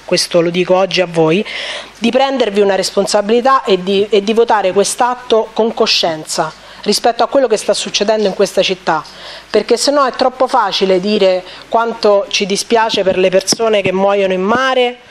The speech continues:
quanto non è giusto, diciamo, che, che aumentino i poveri nelle nostre città, quante situazioni, eh, di senza fissa dimora ci sono nelle nostre città e quanto la politica deve dare delle risposte.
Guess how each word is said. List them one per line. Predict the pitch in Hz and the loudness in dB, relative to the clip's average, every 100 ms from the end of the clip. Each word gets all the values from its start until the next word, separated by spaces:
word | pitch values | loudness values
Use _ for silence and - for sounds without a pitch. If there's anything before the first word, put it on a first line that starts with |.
| - - - | -20 -16 -10
quanto | - 226 226 220 226 208 202 - | -2 0 0 -2 2 4 2 2
non | 202 202 | 2 4
è | 190 | 0
giusto, | 180 233 226 - 214 190 175 | 0 0 0 0 2 2 0
diciamo, | - 208 208 190 | -2 -2 0 2
che, | 196 190 | 0 0
che | - | 0
aumentino | 202 202 220 220 208 196 | 2 4 2 0 -2 0
i | |
poveri | 190 208 208 190 190 | 2 2 2 2 0
nelle | 185 180 | 0 0
nostre | 180 180 - 180 | 0 -2 -4 -4
città, | 185 - 262 262 - - - - | -6 -2 0 0 -4 -12 -14 -8
quante | - 226 226 226 | 0 0 0 0
situazioni, | 214 214 214 202 - 226 214 208 196 180 - - | 0 0 0 0 2 2 4 2 0 -4 -14 -2
eh, | 202 | 0
di | 190 | 0
senza | 196 220 214 220 | 0 0 2 -2
fissa | - 208 - | 0 -2 0
dimora | 196 202 208 208 196 | 0 2 2 2 0
ci | 190 196 | -2 -2
sono | 208 196 196 | 2 2 2
nelle | 190 185 | 0 0
nostre | 185 175 - | 0 -4 -4
città | 180 202 - 269 262 | -2 -4 0 0 2
e | 240 | 0
quanto | - 285 285 - | 2 0 0 2
la | 240 | 2
politica | 220 226 247 233 220 208 196 - - | 4 2 2 0 2 2 0 -8 -10
deve | 202 226 220 | 0 2 4
dare | 220 208 | 2 2
delle | 190 185 | 2 2
risposte. | 180 - 165 156 - - 170 | 0 -2 0 0 -4 -2 -2